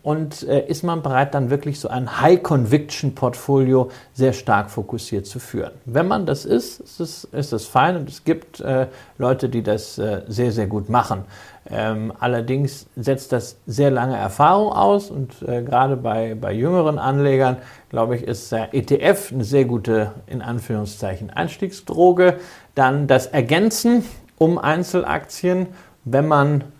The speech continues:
ein, wenn man Spaß daran hat und wenn man, äh, das Ganze mit einem sinnvollen Aufwand-Ertragsverhältnis hinkriegen möchte, was durchaus möglich ist, ähm, dann ist das auch ganz gut. Und auf dem, auf diesem Weg kann es sein, dass man entdeckt, okay,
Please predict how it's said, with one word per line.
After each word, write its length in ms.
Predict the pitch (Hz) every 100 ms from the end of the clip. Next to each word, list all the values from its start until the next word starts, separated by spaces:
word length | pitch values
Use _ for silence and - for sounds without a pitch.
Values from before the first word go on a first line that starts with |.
| _
ein, 380 | - 120 113 113 110 - _ _ _
wenn 280 | 139 135 127
man 200 | 120 -
Spaß 540 | - - 127 147 185 -
daran 360 | 196 185 185
hat 200 | 202 202
und 220 | - 131
wenn 200 | 131 135 - 127 120
man, 420 | 123 117 117 117
äh, 380 | 123 113 113 117
das 240 | 120 117
Ganze 320 | 120 123 135
mit 180 | 120 -
einem 280 | 113 107 113
sinnvollen 720 | 120 113 170 196 - 151 147 143
Aufwand-Ertragsverhältnis 1500 | 131 - 101 - - - 131 - - 143 160 175 170 - _ _
hinkriegen 640 | - 170 170 - 165 160 139
möchte, 420 | 156 - - 160
was 140 | 123
durchaus 420 | - 131 - 127
möglich 380 | 101 113 180 185
ist, 260 | 254 254 - - - - -
ähm, 280 | 135 131 127
dann 160 | - -
ist 160 | -
das 140 | 117 -
auch 180 | -
ganz 240 | 143 165 151
gut. 200 | 165 160
Und 60 |
auf 160 | - 143
dem, 280 | - 143 139
auf 160 | 135 -
diesem 340 | 165 165 127
Weg 360 | 147 185 208 - - -
kann 200 | - 175
es 120 | 180 -
sein, 240 | 139 170
dass 160 | 165 -
man 140 | 143
entdeckt, 380 | 139 139 147 139
okay, 420 | 131 - 151 101